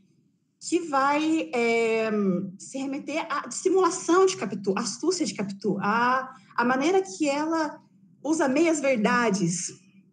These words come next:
né? E isso é muito interessante, é, ah, como a memória da, de, de Helena e de, de Penélope estão nessas caracterizações, é, principais de Capitu,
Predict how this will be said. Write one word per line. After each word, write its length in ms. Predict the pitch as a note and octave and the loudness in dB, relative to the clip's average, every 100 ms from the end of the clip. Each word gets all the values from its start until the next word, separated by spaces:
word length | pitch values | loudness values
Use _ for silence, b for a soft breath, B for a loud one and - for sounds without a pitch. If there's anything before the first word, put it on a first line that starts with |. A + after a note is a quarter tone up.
| _ _ - | _ _ -4
né? 360 | G3 B3 C4+ - _ _ _ b b b b _ - | -2 -2 -6 -12 _ _ _ b b b b _ -6
E 260 | C5 D5 | -4 -4
isso 140 | E5 B4 | 0 2
é 40 | |
muito 280 | F#4 F4 D#4+ | 4 4 2
interessante, 800 | C4 A#3 A3+ B3+ A3 G3+ G3 F#3+ | 2 0 0 -2 -2 0 -2 -2
é, 340 | G3+ G#3 G3 G3 - | -2 0 -2 -6 -6
ah, 760 | G#3 G3+ G#3 G#3 G3+ G3 F#3 F#3 F#3 B B B - - | -2 2 2 2 2 2 2 0 -6 B B B -20 -4
como 520 | D#4+ F#4 G#4+ D#4 C4+ - - - _ _ _ _ _ _ - | 2 4 4 4 2 -2 -14 -20 _ _ _ _ _ _ -6
a 140 | A#3 | -2
memória 880 | C4 D4 C4+ E4 A4 A#4 A3+ E3+ - - - | -2 -2 0 0 0 0 0 -2 -6 -12 -6
da, 320 | F#3+ A3 G#3+ | -2 0 0
de, 280 | G3+ G#3+ G#3 | 0 0 0
de 160 | G3+ | -2
Helena 640 | A3+ A3+ D#4 F4+ B3+ G3+ G3+ | -2 0 -2 -2 -2 -4 -4
e 120 | G3+ | -4
de, 180 | G3 G3+ | -4 -4
de 280 | G3 F3 F#3+ | -6 -4 -2
Penélope 560 | G3 F#3+ A#3 D4+ D#4 | 0 0 0 -2 -4
estão 360 | A3 - B3+ D#4 | -10 -6 -2 0
nessas 240 | D#4+ C#4+ | 0 -2
caracterizações, 1300 | - B3 G#3 A#3 G#3+ G3+ G3+ A3+ A#3+ A4+ - - - _ b b b _ _ | -6 -8 -8 -6 -4 -4 -4 0 2 0 -2 -12 -16 _ b b b _ _
é, 80 | G#3+ | 0
principais 840 | G3+ D#4+ F#4+ F#4 D#4 F4 G4 F#4+ | 4 4 4 2 2 4 4 2
de 80 | B3+ | 0
Capitu, 720 | - G#3 G3 - C#4 F#4+ - | -4 -6 -6 -2 0 0 -4